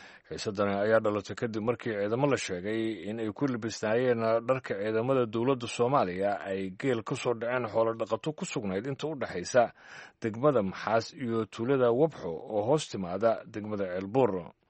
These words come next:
Wariyaheena Jaamac Buule Jaamac ayaa xiisadaasi waxa uu ka wareystay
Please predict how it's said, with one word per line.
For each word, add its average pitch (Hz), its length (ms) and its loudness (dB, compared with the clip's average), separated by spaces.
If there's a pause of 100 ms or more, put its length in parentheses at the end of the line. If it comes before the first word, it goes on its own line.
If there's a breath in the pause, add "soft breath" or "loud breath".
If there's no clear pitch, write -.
(1160 loud breath)
Wariyaheena 98 460 0
Jaamac 101 400 0
Buule 113 320 0
Jaamac 98 600 -4
ayaa 104 280 2
xiisadaasi 107 560 0
waxa 110 180 4
uu 110 80 2
ka 170 120 0
wareystay 104 760 0